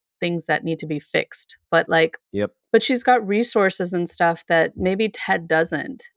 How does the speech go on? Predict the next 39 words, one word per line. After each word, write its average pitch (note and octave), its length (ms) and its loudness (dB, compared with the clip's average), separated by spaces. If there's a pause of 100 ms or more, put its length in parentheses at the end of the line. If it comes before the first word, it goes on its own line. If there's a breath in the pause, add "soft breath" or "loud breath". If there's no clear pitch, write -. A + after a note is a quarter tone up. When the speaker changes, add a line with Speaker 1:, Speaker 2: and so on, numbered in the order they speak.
Speaker 1:
And F3+ 160 -2
so F#3 200 2
she's F#3+ 300 0
just - 220 0
enhancing, E3 880 -2 (720 soft breath)
you F#3 120 4
know, E3 200 4
the, D#3+ 400 4 (120)
like, - 200 0 (220)
or E3+ 100 6
building G3 480 6
on D#3+ 120 4
the E3 100 2
foundation D#3+ 480 4
that D#3 140 0
he's E3 200 0
already D3 240 0
created. - 680 -6 (380)
Speaker 2:
Yeah. G2 420 0
Speaker 1:
You F3 100 4
know? D#3 280 -2
And F3+ 160 2
so F3+ 140 4
I E3+ 100 6
think F#3+ 220 0
sometimes, F#3 640 0
like, D#3+ 180 2
that D#3+ 160 6
ability E3 440 4
as E3 120 4
a E3+ 60 2
leader E3 360 4
to D#3+ 220 -6
be D#3+ 200 2
able D#3+ 360 6 (200)
to D3+ 420 2 (360 loud breath)
recognize, E3+ 800 0
like, D#3 240 4
"Okay, E3+ 480 2